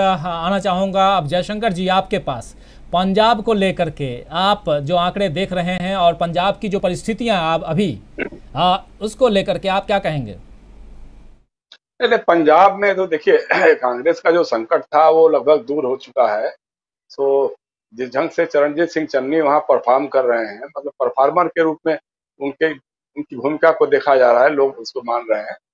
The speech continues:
Speaker 2: कि आते ही आनंद फानन में वो जिस ढंग से दो तीन काम जैसे किए और उसके अलावे ज-, जैसे कहा ना अभी ये <clears throat> अमरिंदर ने कि वो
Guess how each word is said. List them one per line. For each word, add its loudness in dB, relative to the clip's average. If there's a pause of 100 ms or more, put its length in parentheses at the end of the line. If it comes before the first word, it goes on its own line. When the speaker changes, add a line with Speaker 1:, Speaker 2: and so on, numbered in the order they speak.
(320)
Speaker 2:
कि 0
आते 4
ही 4
आनंद 4
फानन 2
में -2
वो 0
जिस -10
ढंग 0
से -4 (460)
दो 4
तीन -2
काम 2
जैसे 2
किए 0
और 4
उसके -2
अलावे 4 (640)
ज-, -6 (100)
जैसे 0
कहा 2
ना -2
अभी -2 (480)
ये -6
<clears throat> -14
अमरिंदर 0
ने -2
कि -4
वो 2